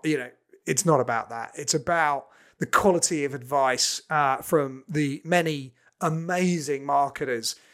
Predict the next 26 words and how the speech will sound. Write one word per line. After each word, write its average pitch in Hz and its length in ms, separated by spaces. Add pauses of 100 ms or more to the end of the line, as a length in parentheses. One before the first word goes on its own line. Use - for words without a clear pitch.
(120)
that 143 180
we 143 100
had 139 460
participate. 135 880
Uh, 151 40
I 135 160
mean, 131 200
just - 240
to 165 80
name 139 260
a 123 40
few, 135 420 (420)
uh, 139 240
Amanda 160 380
Bott, 151 400
V 156 140
P 156 200
of 147 80
North 151 260
America 143 520
at 131 140
Kate 135 260
Spade, 131 500 (400)
uh, 135 360 (120)
T 175 480
R 151 540